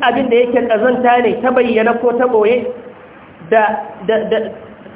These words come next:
da aiwatar da duk abin da yake mutunci ne, da aiwatar da duk abin da yake imani ne Allah Ta'ala yana son sa, da kamewa da ƙyamata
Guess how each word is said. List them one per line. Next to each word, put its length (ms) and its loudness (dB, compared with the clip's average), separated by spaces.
da 140 2
aiwatar 520 2
da 80 4
duk 220 -2
abin 300 0
da 80 2
yake 260 0
mutunci 540 -2
ne, 260 0
da 160 2
aiwatar 520 2
da 80 2
duk 240 -2
abin 300 2
da 60 4
yake 440 0
imani 600 2
ne 200 2
Allah 320 2
Ta'ala 360 2
yana 320 2
son 200 0
sa, 100 2
da 140 2
kamewa 680 2
da 80 2
ƙyamata 500 0